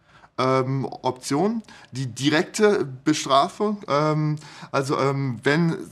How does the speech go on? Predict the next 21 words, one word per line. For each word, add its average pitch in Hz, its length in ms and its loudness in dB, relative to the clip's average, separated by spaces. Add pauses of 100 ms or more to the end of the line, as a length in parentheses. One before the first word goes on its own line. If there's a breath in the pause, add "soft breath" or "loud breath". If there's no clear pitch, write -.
(360)
sagen 139 120 0
wir 143 80 -2
mal, 135 180 0
sich 127 180 -6
zwei, 131 260 2
äh, 120 240 0
Schülerinnen 143 640 -4
und 123 120 -2 (540)
Schüler 135 400 2 (720)
im, 123 400 2
äh, 113 300 2 (500 loud breath)
äh, 117 260 0
äh, 113 480 -2
sich 110 280 -10
verhaltensauffällig, 135 1160 -2
äh, 117 180 -2 (480)
verhalten, 131 1040 -4
dann 131 280 -2
die, 135 240 -2
ähm, 120 340 0
zum, 123 320 -2